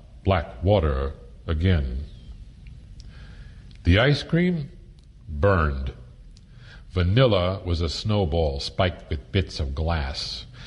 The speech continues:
My throat was red as a tunnel on fire after the head-on collision of two gasoline trucks.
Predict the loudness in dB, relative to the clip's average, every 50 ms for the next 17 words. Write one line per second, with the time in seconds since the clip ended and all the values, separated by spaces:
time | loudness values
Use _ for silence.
0 | -14 -14 -8 -2 0 2 2 0 -2 -2 2 2 2 2 2 0 0 0 0 0
1 | 0 2 4 4 4 4 2 2 0 -2 -2 -2 -8 -8 -2 0 2 2 2 0
2 | -2 -2 -2 0 2 4 4 4 4 2 0 0 2 2 2 2 2 -2 -2 2
3 | 2 4 4 4 4 4 4 2 0 -2 -10 -4 -2 0 0 0 -2 -4 -4 -6
4 | -8 -6 0 2 2 4 4 4 2 2 0 0 0 2 4 4 4 4 4 4
5 | 2 2 0 -2 -4 -8 -6 -2 -2 -2 -2 -2 2 4 6 6 8 6 4 4
6 | 2 2 2 2 2 4 4 6 6 4 4 2 2 0 2 2 2 2 2 0
7 | -4 -6 -6 -8